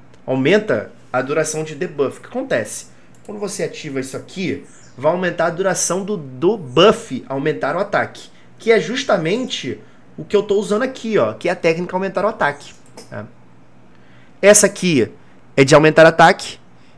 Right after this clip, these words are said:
e essa aqui, ela proporciona um aumento de chance crítica com dois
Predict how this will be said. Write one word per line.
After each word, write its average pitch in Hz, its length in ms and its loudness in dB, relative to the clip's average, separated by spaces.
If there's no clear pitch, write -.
e 156 80 6
essa 196 180 8
aqui, 170 480 4
ela 143 160 8
proporciona 165 720 2
um 156 120 2
aumento 156 440 2
de 135 140 -4
chance 180 360 2
crítica 175 420 -2
com 160 180 -4
dois 170 440 2